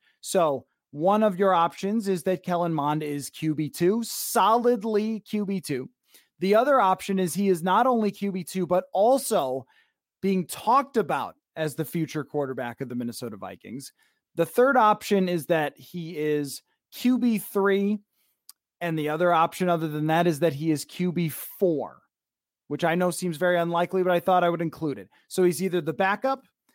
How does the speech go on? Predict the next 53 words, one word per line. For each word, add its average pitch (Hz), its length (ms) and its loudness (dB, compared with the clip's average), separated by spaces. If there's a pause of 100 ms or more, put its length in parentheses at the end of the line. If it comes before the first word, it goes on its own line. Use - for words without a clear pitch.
(180)
he's 185 200 -4
the 180 120 0
backup 202 480 0
with 170 160 -2
a 160 40 -4
ton 202 280 0
of 208 100 -4
hype, 160 340 -4 (640)
he 190 300 -4
is 156 240 -2
the 147 420 -4 (360)
third 208 240 4
stringer 170 540 -4 (100)
behind 165 400 0
Jake 160 260 -4
Browning 165 380 2
or 147 80 -2
Nate 147 200 -4
Stanley, 127 520 -10 (260)
or 170 480 4 (180)
he 175 300 -2
is, 147 420 -4 (600)
I 214 100 0
don't 226 120 0
even 165 220 -4
know, 113 160 -8
like, 156 180 -6
he's 170 80 -10
not 190 160 -2
getting 160 180 -4
cut - 380 -10
or 120 160 -8
anything. 107 420 -12
So 175 160 0
maybe 247 280 4
those 220 240 4
should 196 160 -4
be 185 100 -2
your 156 160 -2
three 147 240 -2
options 120 440 -6
anyway, 110 320 -10
and 135 100 -2
you 151 100 0
just 151 160 -6
have 165 160 2
to 170 80 0
add 143 180 -2
it 127 80 -6
up 131 120 -6
to 127 120 -6
a 101 40 -6
hundred. 95 280 -14